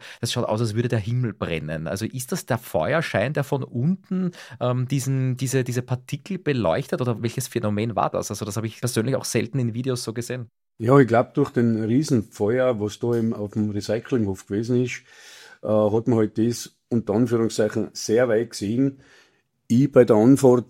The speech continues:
Speaker 2: wo ich vor Lee in die Szene gekommen bin, da hat man auch schon im Hintergrund alles, äh, so rötlich gesehen.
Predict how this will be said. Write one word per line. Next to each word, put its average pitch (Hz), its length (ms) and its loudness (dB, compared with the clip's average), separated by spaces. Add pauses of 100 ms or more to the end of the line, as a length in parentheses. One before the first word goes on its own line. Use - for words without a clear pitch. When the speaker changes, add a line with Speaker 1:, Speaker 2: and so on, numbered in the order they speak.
(120)
Speaker 2:
wo 117 160 4
ich 120 260 6
vor - 440 4
Lee 127 220 6
in 107 120 6
die - 20 -4
Szene 120 260 4
gekommen 123 320 4
bin, 131 380 6
da 107 140 -6
hat 117 140 0
man 101 160 4
auch 135 60 6
schon 123 120 4
im 107 100 4
Hintergrund 120 760 2
alles, 117 380 4
äh, 113 240 2
so 104 220 2
rötlich 120 560 2
gesehen. 123 560 2